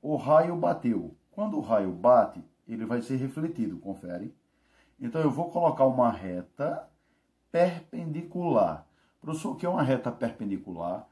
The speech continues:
É aquela que forma um ângulo de noventa graus com a superfície. Então eu boto uma reta formando um ângulo de noventa graus com a superfície. Por isso que é chamado perpendicular ou ortogonal.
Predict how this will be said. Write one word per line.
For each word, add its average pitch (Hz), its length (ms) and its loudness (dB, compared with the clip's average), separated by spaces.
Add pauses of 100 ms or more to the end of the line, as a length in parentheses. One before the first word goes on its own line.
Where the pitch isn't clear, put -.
(300)
É 98 80 -10
aquela 117 420 -2
que 135 160 -4
forma 120 440 -2
um 113 200 0
ângulo 123 320 0
de 120 120 -2
noventa 127 680 -4
graus 101 640 -2
com 117 260 -6
a 117 60 -2
superfície. 120 640 -10
Então 113 160 -14
eu 98 40 -10
boto 104 240 -6
uma 107 200 -4
reta 82 580 -10 (440)
formando 117 440 -2
um 101 100 0
ângulo 120 320 0
de 120 140 2
noventa 131 580 0
graus 110 380 -2
com 127 100 -12
a 120 60 -8
superfície. 117 760 -8 (400)
Por 110 160 -6
isso 120 140 -4
que 139 80 -6
é - 20 -2
chamado 123 420 0
perpendicular 127 1080 0
ou 135 120 -2
ortogonal. 131 840 0